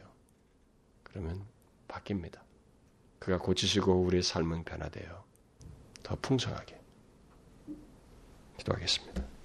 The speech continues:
우리의 영혼의 의사이신 주님, 너무 감사합니다. 우리를 버리지 아니하시고 우리가 어려울 때도, 가장 힘들 때도,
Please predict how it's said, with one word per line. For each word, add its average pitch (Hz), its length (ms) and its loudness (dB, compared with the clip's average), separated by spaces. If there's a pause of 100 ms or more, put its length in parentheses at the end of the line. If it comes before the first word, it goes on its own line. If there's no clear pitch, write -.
(1040)
우리의 107 540 12
영혼의 110 500 12
의사이신 110 840 8
주님, 107 880 4 (360)
너무 101 460 2
감사합니다. 92 1120 -2 (920)
우리를 92 500 6
버리지 92 400 4
아니하시고 82 720 -4 (880)
우리가 92 280 8
어려울 90 300 10
때도, 92 720 0 (200)
가장 - 400 0
힘들 110 400 4
때도, 87 320 -4